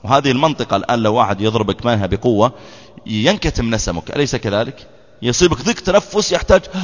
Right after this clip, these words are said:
حتى يعود إليك النفس. حتى لو واحد وقع على الأرض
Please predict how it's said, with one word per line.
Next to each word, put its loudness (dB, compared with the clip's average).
حتى 0
يعود 2
إليك 2
النفس. -2
حتى -2
لو 4
واحد 4
وقع 4
على 4
الأرض 2